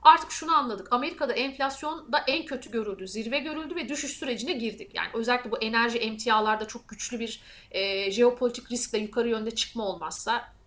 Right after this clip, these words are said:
Çin açılıyor biliyorsunuz. Dolayısıyla, e, o nedenle emtialarda yukarı yönde bir baskı göreceğiz. E, dolayısıyla orada da, e, enflasyonu yeniden, e, yukarı yönlü bir itme söz konusu olmazsa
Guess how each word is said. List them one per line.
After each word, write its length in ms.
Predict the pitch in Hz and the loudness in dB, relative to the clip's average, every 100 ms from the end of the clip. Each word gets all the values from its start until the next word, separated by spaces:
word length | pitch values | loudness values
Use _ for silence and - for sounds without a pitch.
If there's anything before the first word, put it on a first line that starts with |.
| _ | _
Çin 200 | - 285 | -4 -2
açılıyor 460 | 233 - 185 175 | -2 -4 -6 -8
biliyorsunuz. 400 | 175 175 170 214 | -8 -12 -10 -6
Dolayısıyla, 600 | 214 220 226 - 220 226 - - - | -4 -2 -4 -6 -6 -6 -6 -20 -8
e, 100 | 190 | -4
o 120 | - | 0
nedenle 320 | 240 240 226 233 | 2 2 0 -2
emtialarda 640 | 220 220 233 226 220 220 | -4 -2 2 4 4 0
yukarı 280 | 220 220 226 | -4 -2 -2
yönde 260 | 214 220 196 | -2 -4 -2
bir 40 | |
baskı 300 | 208 214 220 | -2 -2 -6
göreceğiz. 600 | 214 202 170 165 - - - - | -4 -4 -4 -6 -6 -10 -18 -16
E, 120 | - 185 | -8 -2
dolayısıyla 420 | 214 226 - 233 | 0 0 0 4
orada 260 | 247 277 | 4 8
da, 220 | 247 190 - - | 8 8 6 -6
e, 80 | 175 | -4
enflasyonu 640 | - 214 214 214 - 202 | -2 -2 0 -2 -2 -2
yeniden, 400 | 226 240 233 190 - - - | 0 2 4 2 0 -18 -12
e, 80 | - | -8
yukarı 340 | 196 226 254 277 | -6 -2 -2 2
yönlü 320 | 240 226 214 | 2 0 -6
bir 180 | 208 - | -8 -8
itme 380 | 214 233 220 - | -10 -4 -4 -2
söz 280 | 247 247 | -2 -2
konusu 260 | - 185 - | -6 -10 -6
olmazsa 480 | 214 185 165 - | -6 -4 -8 0